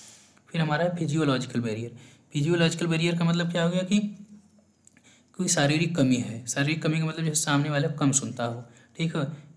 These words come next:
कम बोलता हो, या किसी को एकदम से न सुनाई दे रहा हो, ठीक है, एकदम से न सुनाई दे रहा हो, एकदम से कोई गूंगा है, नहीं बोल पा रहा है, तो जितनी भी शारीरिक दिक्कतें ये सब किस में आएंगी, ये सब आएंगी तुम्हारी physiological barrier में,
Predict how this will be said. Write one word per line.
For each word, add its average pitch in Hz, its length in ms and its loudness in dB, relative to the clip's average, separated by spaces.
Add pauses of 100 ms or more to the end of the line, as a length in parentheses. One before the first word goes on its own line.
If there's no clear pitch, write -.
कम 156 200 2
बोलता 143 380 2
हो, 135 280 -2 (280)
या 143 80 -4
किसी 156 220 -2
को 156 80 -2
एकदम 143 260 2
से 143 120 0
न 143 120 4
सुनाई 139 260 4
दे 131 120 0
रहा 127 200 0
हो, 123 220 -6 (220)
ठीक 165 200 -4
है, 147 100 -4
एकदम 139 240 0
से 143 120 0
न 143 80 2
सुनाई 139 260 2
दे 135 100 0
रहा 127 100 -2
हो, 135 80 -2
एकदम 139 300 -2
से 139 100 -6
कोई 143 160 -4
गूंगा 135 340 2
है, 139 100 0
नहीं 135 200 2
बोल 135 180 0
पा 123 180 0
रहा 120 220 0
है, 123 220 -6 (340)
तो 165 60 -4
जितनी 160 260 -2
भी 180 100 0
शारीरिक 151 400 -2
दिक्कतें 147 360 -6
ये 160 100 2
सब 170 160 -4
किस - 200 -2
में 196 120 4
आएंगी, 123 360 -2 (800)
ये 156 120 0
सब 156 180 0
आएंगी 156 200 -2
तुम्हारी 156 320 0
physiological 147 800 -2
barrier 120 360 -2
में, 120 180 -10